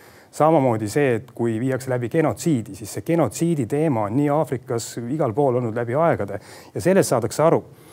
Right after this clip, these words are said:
Ja eriti saadakse aru just nimelt, eh, seetõttu, et, eh, nii-öelda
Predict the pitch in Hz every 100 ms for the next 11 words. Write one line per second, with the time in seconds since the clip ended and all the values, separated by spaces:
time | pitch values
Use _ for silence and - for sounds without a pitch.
0 | - - - 120 208 - 123 131 117 151
1 | 165 131 127 - 127 104 - 117 113 110
2 | 170 127 123 - 113 107 - - 107 107
3 | 107 104 127 117 107